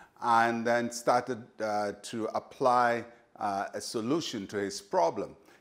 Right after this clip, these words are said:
His disciples were wondering, "What's wrong? Uh, did this man,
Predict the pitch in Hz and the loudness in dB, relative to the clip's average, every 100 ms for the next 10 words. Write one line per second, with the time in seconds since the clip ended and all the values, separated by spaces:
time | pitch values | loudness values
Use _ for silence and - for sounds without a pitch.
0 | _ 139 120 123 - 151 208 208 117 120 | _ -4 -2 0 4 6 6 4 0 -2
1 | 107 120 113 110 110 117 170 202 120 98 | 0 0 2 2 2 4 4 4 0 -2
2 | 82 127 - - 147 147 101 87 101 101 | 0 0 0 2 4 4 0 -2 -2 0
3 | 98 90 95 143 - 143 139 135 | -2 -4 -2 0 2 4 4 2